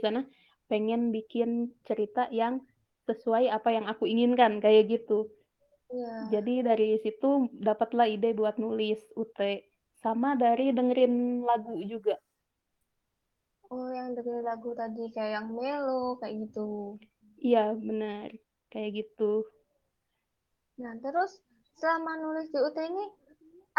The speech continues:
Speaker 2: ada kayak sesi nggak enaknya nggak, gitu?
Speaker 1: Kalau
Speaker 2: Kan
Speaker 1: sesi
Speaker 2: udah
Speaker 1: nggak enak pasti ada.
Speaker 2: Mhm.
Speaker 1: Kayak dapet review yang kurang menyenangkan dari pembaca.
Speaker 2: Mhm.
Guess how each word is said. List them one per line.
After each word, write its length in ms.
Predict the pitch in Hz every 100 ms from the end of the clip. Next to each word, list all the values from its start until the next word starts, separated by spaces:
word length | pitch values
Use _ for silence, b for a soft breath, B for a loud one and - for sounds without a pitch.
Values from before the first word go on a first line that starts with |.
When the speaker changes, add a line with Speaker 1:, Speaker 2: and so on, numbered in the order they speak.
| 302
Speaker 2:
ada 320 | 294 285 285 285 285 285 285 277
kayak 260 | 285 269 - _ _ _ _ _ -
sesi 280 | 285 285 277
nggak 180 | 269 - 247
enaknya 340 | 254 277 294 285
nggak, 180 | 240 - - -
gitu? 180 | 214 214 196 _ _ _ _ _ _ _ _ _ _ _ _
Speaker 1:
Kalau 200 | 226 233
Speaker 2:
Kan 80 | 302
Speaker 1:
sesi 160 | 285 285
Speaker 2:
udah 80 |
Speaker 1:
nggak 160 | 247 233
enak 140 | 254 294
pasti 360 | 285 269 254 220 214 - _ - 226
ada. 200 | 190 208 214
Speaker 2:
Mhm. 400 | 214 214 214 208 214 _ _ 226 220 _ _ _ 277 _
Speaker 1:
Kayak 340 | 220 214 214 214 208
dapet 400 | 208 214 214 214 -
review 320 | 220 - 214 220 214
yang 140 | 214 214 220
kurang 220 | 214 220 214
menyenangkan 800 | 214 220 226 240 240 233 233 233 226
dari 140 | 220 220
pembaca. 580 | 214 208 208 - 214 220 220 220 220 226 262 302 _ -
Speaker 2:
Mhm. 680 | 247 262 254 262 254 254